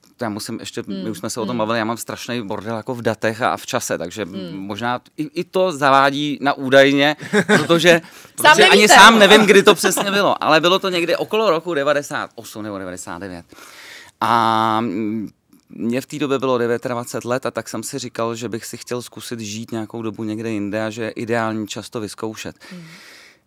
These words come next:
Speaker 1: A trošku mě s tím kolidovalo to, že Česká republika v té době nebyla členem E U, takže jakoby vyřídit si trvalý pobyty a
Speaker 2: Hmm.
Speaker 1: pracovní
Speaker 2: Hmm.
Speaker 1: povolení a všechny ty možný papíry, který jsou nutný k tomu, abyste mohli nějakou dobu někde pobývat,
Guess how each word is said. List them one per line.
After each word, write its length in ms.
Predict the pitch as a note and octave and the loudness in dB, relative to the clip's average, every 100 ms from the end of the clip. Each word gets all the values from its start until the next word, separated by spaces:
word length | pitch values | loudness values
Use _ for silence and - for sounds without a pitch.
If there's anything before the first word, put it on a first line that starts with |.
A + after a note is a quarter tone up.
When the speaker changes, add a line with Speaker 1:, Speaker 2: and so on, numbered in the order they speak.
| - | -6
Speaker 1:
A 280 | B2+ B2 B2+ | -2 -2 -2
trošku 500 | - F#3+ - A3 G3+ | -2 -2 0 -2 0
mě 280 | D#3+ D#3+ | 2 0
s 60 | D#3 | -2
tím 160 | G3 F3 | -6 -2
kolidovalo 540 | C3 C#3 D3+ D3+ E3+ | 0 2 4 4 2
to, 160 | - C3 | 0 -2
že 440 | D3+ D3 B2+ D2+ - | 0 0 0 -2 -6
Česká 360 | A2+ - C#3 | -10 -2 0
republika 540 | B2+ A#2 A2+ A#2+ C3+ C3+ | 0 -2 -4 -4 -4 -6
v 60 | |
té 100 | - | -6
době 260 | B2+ A#2 C3 | -4 -2 0
nebyla 380 | A#2+ G#2+ B2 C3 | 0 0 -2 -2
členem 320 | - B2+ C3 - | -4 -4 -4 -4
E 200 | B2 B2 | -6 -6
U, 280 | A2 G2+ | -6 -8
takže 280 | A2 A2 A2+ | -6 -6 -4
jakoby 420 | A#2 G2 - B2+ | -4 -6 -4 -6
vyřídit 440 | A2+ A2 A2 G#2+ A2 | -4 -6 -6 -6 -6
si 120 | C3 | -6
trvalý 400 | A#2+ A2 A2+ C3 | -6 -4 -4 -6
pobyty 360 | A#2+ G#2 G#2+ A#2+ | -6 -4 -4 -4
a 20 | |
Speaker 2:
Hmm. 60 | G#2 | -4
Speaker 1:
pracovní 420 | G#2 - G#2+ A#2+ | -8 -8 -6 -6
Speaker 2:
Hmm. 60 | |
Speaker 1:
povolení 500 | G2 G2 A2 A2+ A#2 | -6 -6 -6 -4 -6
a 40 | A#2+ | -8
všechny 320 | A2+ G2+ G#2+ | -10 -12 -10
ty 100 | A#2 | -8
možný 380 | G#2+ F#2+ A2+ A2 | -10 -8 -10 -8
papíry, 400 | A2 - A2 A2+ | -8 -8 -10 -8
který 200 | A2 A2+ | -10 -10
jsou 200 | - C#3 | -2 2
nutný 360 | C#3+ B2+ C3 | 2 0 -2
k 80 | B2 | -4
tomu, 160 | B2 A#2 | -4 -6
abyste 300 | A2+ A2+ A#2+ | -6 -8 -6
mohli 280 | A2 G#2+ A2+ | -6 -4 -4
nějakou 360 | A2 A#2 C3 | -6 -6 -4
dobu 200 | A2+ G#2+ | -4 -2
někde 260 | A#2 A2+ B2 | -4 -4 -4
pobývat, 480 | A2+ G2 A2 A#2+ | -6 -8 -4 -4